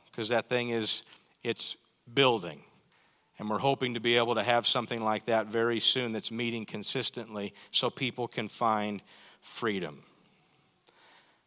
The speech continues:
All right, Proverbs seven. Now we're gonna see something that Solomon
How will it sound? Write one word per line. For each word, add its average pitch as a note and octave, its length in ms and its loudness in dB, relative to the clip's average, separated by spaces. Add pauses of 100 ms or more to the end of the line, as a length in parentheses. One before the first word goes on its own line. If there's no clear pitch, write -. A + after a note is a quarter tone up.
All A2 100 10
right, G2+ 240 8
Proverbs C3+ 540 8
seven. F#2 540 4 (1700)
Now C#3 180 12
we're D#3 100 10
gonna A#2+ 380 4 (260)
see D3+ 300 6
something C3+ 460 6
that A#2 160 -2
Solomon B2+ 800 12